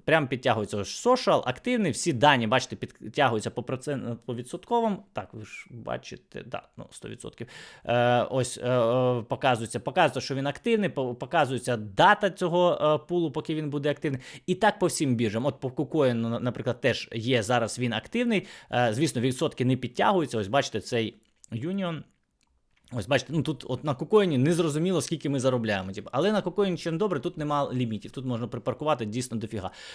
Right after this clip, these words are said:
Ну, як мінімум свої нуль два відсотки за три, п'ять, сім днів ви все одно отримаєте, як то кажуть, ну, тестував.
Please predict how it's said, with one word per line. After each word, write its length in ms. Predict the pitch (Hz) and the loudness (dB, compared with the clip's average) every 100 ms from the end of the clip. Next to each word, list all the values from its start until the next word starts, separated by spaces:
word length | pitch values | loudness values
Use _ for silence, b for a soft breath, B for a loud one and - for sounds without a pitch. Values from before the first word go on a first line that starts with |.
| B | B
Ну, 220 | 220 190 - | 2 4 4
як 200 | 180 208 | 2 2
мінімум 280 | 208 180 | -2 -2
свої 240 | 127 160 165 | -2 0 0
нуль 140 | 151 | 0
два 220 | 135 143 | 0 2
відсотки 440 | 143 135 185 - 117 | 0 0 -4 -2 0
за 200 | 127 - | 2 2
три, 520 | - 143 143 127 110 69 - | 0 -2 0 -2 -4 -12 -8
п'ять, 260 | 147 139 - | 2 2 2
сім 220 | - 127 | -4 -4
днів 240 | 117 165 113 | -2 -4 -4
ви 80 | |
все 160 | 110 117 | -4 -4
одно 380 | 113 131 95 113 | -2 -2 -2 -4
отримаєте, 600 | 113 143 135 107 - 104 | -4 -4 -2 -4 -6 -8
як 180 | 101 - | -8 -12
то 80 | |
кажуть, 400 | 101 110 104 95 156 | -8 -8 -8 -8 -4
ну, 180 | 120 90 - | -4 -6 -12
тестував. 560 | - 113 - 131 156 | -12 -10 -2 2 2